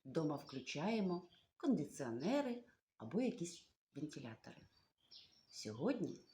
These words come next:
ми з вами будемо робити віяло. Таким віялом можна себе трішечки охолодити. Тож приступимо до роботи. Для роботи нам знадобиться звичайний аркуш паперу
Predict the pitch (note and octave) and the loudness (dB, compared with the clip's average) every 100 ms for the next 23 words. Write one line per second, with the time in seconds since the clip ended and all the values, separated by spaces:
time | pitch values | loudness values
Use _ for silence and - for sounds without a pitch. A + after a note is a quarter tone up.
0 | _ _ C3+ C#3 C#3+ C#3+ A#2+ C#3 B2 B2 | _ _ -4 -2 2 2 2 -2 -2 -2
1 | A2+ G#2+ C3 G#3 G#3+ G3 G3 - _ - | -2 -4 0 0 0 -2 -4 -14 _ -6
2 | A#3+ C4 C#3 A2+ A2+ - - _ _ _ | 4 6 6 0 -6 -14 -20 _ _ _
3 | _ _ _ _ D3+ D#3 C3+ A#2+ A#3 E4 | _ _ _ _ -4 0 0 4 4 6
4 | D#3+ A#2+ E3 - _ _ - E4 B3 A#3 | 4 -2 -8 -18 _ _ 4 6 8 4
5 | - E3 F#3 G#3+ G#3 - - - A#3+ - | 4 4 4 2 -2 -10 -6 -2 0 0
6 | E3+ D#3 D3+ C#3 A#2+ A#2+ - - _ - | -2 0 0 0 -2 -8 -10 -20 _ -20
7 | - _ _ _ _ _ D#3+ - C#3+ C#3+ | -20 _ _ _ _ _ -6 -4 -6 -4
8 | C#3 - F3+ E3+ F3 F3+ F#3 A3 - - | -4 -2 0 2 0 -2 -4 -6 -8 -4
9 | - C#4 D4+ C#4+ F#4 G#3 G3 G3+ F3+ F3+ | 12 12 12 12 12 12 12 12 12 12
10 | F#3 F3 E3+ - D#3 G#3+ D4+ G4 E4 F#3 | 12 12 12 8 8 12 12 12 12 12
11 | - F3+ E3 D3 - D3+ D3+ C#4+ E4 C4+ | 12 12 12 8 10 10 12 12 12 10
12 | C4+ | 4